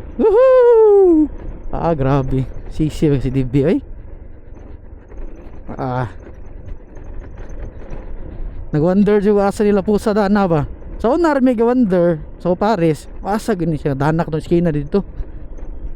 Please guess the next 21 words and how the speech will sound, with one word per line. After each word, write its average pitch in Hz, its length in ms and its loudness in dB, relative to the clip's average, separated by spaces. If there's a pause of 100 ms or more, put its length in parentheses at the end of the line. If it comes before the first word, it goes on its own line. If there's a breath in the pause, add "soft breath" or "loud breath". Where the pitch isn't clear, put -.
(1120)
Karon 202 240 0
nalahos 196 320 2
na 214 80 -2
gyud 180 160 0
ako, 180 240 -2
pero 170 160 2
why, 208 240 2
wa 196 160 0
kuy 160 320 0
kong 151 320 -4
Paris 160 400 0
kay - 240 -6 (1120)
pahuway 139 320 0
siya, 156 160 -2
relax 135 320 -2
ba? 123 160 -6 (1200)
Ah, 170 240 2
mga 151 240 2
taga 156 160 -2
Cebu 180 300 2
diha. 185 180 2